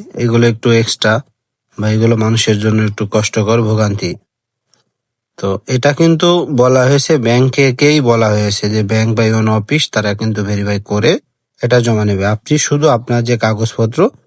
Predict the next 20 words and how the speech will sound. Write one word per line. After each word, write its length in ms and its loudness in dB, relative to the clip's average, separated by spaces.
সেইগুলো 460 2
জমা 280 0
দিবেন। 280 -6
এখানে 360 0
কিন্তু 280 2
দেখেন 340 0
যে 140 2
ওয়েবসাইট 400 0
দেখাচ্ছে, 400 0
এগুলো 300 2
পাবলিক 440 0
ওয়েবসাইট 480 0
নয়, 160 2
ওদের 220 0
নিজস্ব 380 0
ওয়েবসাইট। 440 0
যারা 300 2
এগুলো 380 -2
আপলোড 340 0
দিবে, 260 0